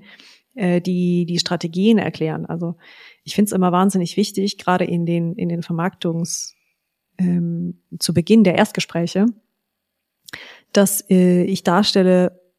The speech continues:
oder auch die Frage gestellt bekomme, „Warum arbeiten Sie so und so?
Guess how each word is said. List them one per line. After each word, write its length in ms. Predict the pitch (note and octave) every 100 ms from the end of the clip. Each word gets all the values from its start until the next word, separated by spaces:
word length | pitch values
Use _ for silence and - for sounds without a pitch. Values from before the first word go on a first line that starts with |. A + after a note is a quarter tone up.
| _ _
oder 300 | F#3+ F3+ E3+
auch 80 | E3
die 80 | F3+
Frage 320 | - F#3+ G#3
gestellt 300 | F3 - E3
bekomme, 580 | - E3+ E3+ F#3+ G3+ -
„Warum 680 | F3+ F3 F3 A3 G#3+ F#3 - _ _
arbeiten 360 | F#3+ F3 E3 F3
Sie 140 | F3+
so 140 | F3+
und 100 | G3
so? 280 | F3 - E3+